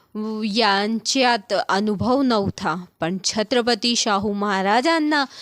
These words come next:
बाजीराव यांच्यावर नितांत विश्वास होता आणि पुढील, आणि पुढील काही वर्षातच बाजीराव यांनी स्वतःच्या धैर्य, शौर्य आणि मुत्सद्देगिरीने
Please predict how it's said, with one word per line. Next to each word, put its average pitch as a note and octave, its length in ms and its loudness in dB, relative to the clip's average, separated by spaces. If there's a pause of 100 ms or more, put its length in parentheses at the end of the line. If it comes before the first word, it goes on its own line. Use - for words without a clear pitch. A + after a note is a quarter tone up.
(220)
बाजीराव G#3 680 0
यांच्यावर G#3+ 720 0
नितांत A3+ 920 0
विश्वास G#3+ 640 0
होता F3 340 -2 (520)
आणि C4+ 500 2
पुढील, A#3+ 520 -2 (260)
आणि C4 460 2
पुढील A#3+ 440 0 (120)
काही G#3+ 420 2
वर्षातच A#3+ 800 0
बाजीराव G3+ 600 0
यांनी A3 500 0
स्वतःच्या A3+ 720 -4
धैर्य, G#3 680 0 (360)
शौर्य B3 560 2 (100)
आणि A3+ 520 0 (120)
मुत्सद्देगिरीने A#3 1700 0